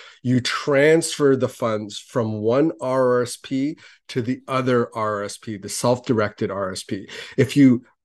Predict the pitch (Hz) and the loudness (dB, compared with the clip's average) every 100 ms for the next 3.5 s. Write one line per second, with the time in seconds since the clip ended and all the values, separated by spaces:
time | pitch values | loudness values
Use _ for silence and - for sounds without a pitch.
0 | _ 127 120 123 120 117 127 165 196 175 | _ -2 2 4 6 6 8 8 8 4
1 | 160 151 143 147 - 135 - 127 127 127 | 2 4 4 4 4 4 4 -2 -2 0
2 | 120 - 135 110 104 117 117 113 - 123 | -2 -2 -2 -2 -2 -4 -4 -6 -8 -8
3 | 123 - 101 90 - | -8 -8 -6 -6 -10